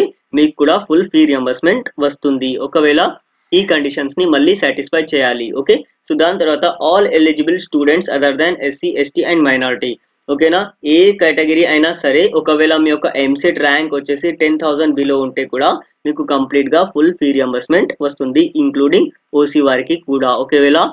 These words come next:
మీరు ఓసీ అయ్యారు, దాని తర్వాత మీ యొక్క rank వచ్చేసి ten thousand below ఉంది అంటే మీకు కంప్లీట్‌గా full fee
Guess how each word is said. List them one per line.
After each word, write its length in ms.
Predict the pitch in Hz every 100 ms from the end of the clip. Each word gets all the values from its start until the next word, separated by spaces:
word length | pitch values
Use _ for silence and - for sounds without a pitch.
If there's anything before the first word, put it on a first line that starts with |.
| - _ -
మీరు 180 | 156 156 143
ఓసీ 280 | 151 151 175
అయ్యారు, 340 | 151 143 135
దాని 240 | 143 143 156
తర్వాత 240 | 151 151
మీ 140 | 156
యొక్క 180 | 147 147
rank 280 | 143 139 147
వచ్చేసి 280 | 143 143 - 156
ten 240 | 147 151
thousand 320 | 160 151 151
below 220 | 139 139
ఉంది 160 | 143 139
అంటే 200 | 131 151
మీకు 240 | 143 131 160
కంప్లీట్‌గా 560 | 143 127 139 135 131 170 - _ _ -
full 180 | 175 220 233
fee 140 | 175